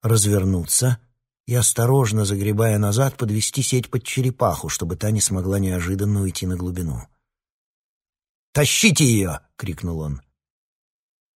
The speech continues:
Моряки повиновались, и когда животное, болтая ластами, упало вверх ногами на палубу,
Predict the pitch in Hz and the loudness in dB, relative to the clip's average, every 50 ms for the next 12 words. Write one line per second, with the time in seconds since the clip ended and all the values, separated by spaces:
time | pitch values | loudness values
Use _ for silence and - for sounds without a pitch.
0 | _ _ _ - 98 98 95 87 - - 92 - 92 87 90 85 82 78 90 110 | _ _ _ -4 -2 -2 -2 -2 -4 -4 -4 -4 -4 -2 -2 -2 -2 -2 0 0
1 | 127 127 117 - - - _ _ _ _ _ _ _ _ - - - 113 107 110 | 0 0 0 -2 -4 -6 _ _ _ _ _ _ _ _ -14 -6 -2 -2 2 2
2 | 113 104 92 101 110 113 131 135 113 - 113 107 104 101 101 104 104 98 - - | 2 2 2 2 2 4 4 2 2 0 0 0 0 0 0 0 0 0 -2 0
3 | 113 113 110 104 104 113 120 110 - - - 104 101 101 98 92 - 110 110 107 | 0 2 2 4 4 4 4 2 2 0 0 -2 -2 -2 -4 -4 -2 0 0 0
4 | 104 101 98 95 95 - - - 98 98 98 101 98 98 92 92 90 - 127 135 | 0 0 0 -2 -4 -4 -4 -4 -4 -2 -2 -2 -2 -2 -2 -4 -4 -2 0 2
5 | 147 143 143 139 147 120 - | 4 4 4 4 2 2 0